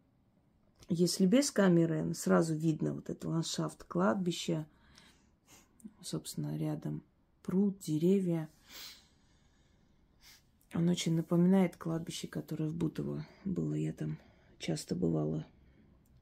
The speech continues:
по работе. Но, э, но надеюсь, что всё равно как бы этот ландшафт будет виден. Очень красивая работа.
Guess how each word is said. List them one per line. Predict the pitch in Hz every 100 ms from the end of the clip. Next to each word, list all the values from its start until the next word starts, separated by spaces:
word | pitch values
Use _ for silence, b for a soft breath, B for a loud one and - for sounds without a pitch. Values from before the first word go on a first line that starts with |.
| _
по | 185
работе. | 170 170 165 151 156 156 - _ - 185 170 _ _ _ - - - _ _ _ _ - _ _ _ _ - B B B B B B -
Но, | 180 202 - - _ -
э, | 180 165 165 165 170 b b b b b _ - _ _ _ _ - B B B
но | 202
надеюсь, | 220 175 185 196
что | - 170 160 156 156 160 170
всё | - 170
равно | 170 175 208
как | 185 175
бы | 185 165 160 - -
этот | - 156 160
ландшафт | 156 151 190 190 -
будет | 170 170 170
виден. | 175 - - - - _ b b b b b
Очень | 185 175
красивая | 190 196 - 160 151
работа. | 165 175 240 190 170